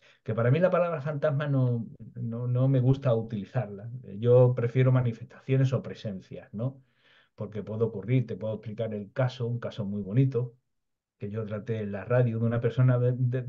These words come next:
es-, esto un, un día que vas a hacer un programita de radio aquí en Barcelona, en Radio cuatro, y lógicamente al finalizar el programa tú explicas un poco las experiencias, explicas cosas,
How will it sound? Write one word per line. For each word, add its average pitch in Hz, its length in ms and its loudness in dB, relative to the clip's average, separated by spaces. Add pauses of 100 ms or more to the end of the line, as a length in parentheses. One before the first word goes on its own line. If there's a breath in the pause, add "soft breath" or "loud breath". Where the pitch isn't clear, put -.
(160)
es-, 135 220 -2
esto 151 260 4
un, 190 180 4
un 151 160 -2
día 180 180 2
que 151 80 2
vas 147 180 -2
a 147 40 -2
hacer 147 140 -2
un 139 100 2
programita 135 420 2
de 135 120 0
radio 165 380 -4 (140)
aquí 113 180 -8
en 107 60 -4
Barcelona, 160 520 -2 (160)
en 101 100 -6
Radio 104 260 -2
cuatro, 139 360 0 (1000 soft breath)
y 113 100 -2
lógicamente 127 520 2
al 135 60 4
finalizar 101 520 -4
el 104 80 -2
programa 117 360 2
tú 104 80 -6
explicas 104 360 -6
un 104 100 -2
poco 107 180 2
las 98 120 -4
experiencias, 131 760 2
explicas 104 440 -4
cosas, 131 460 -4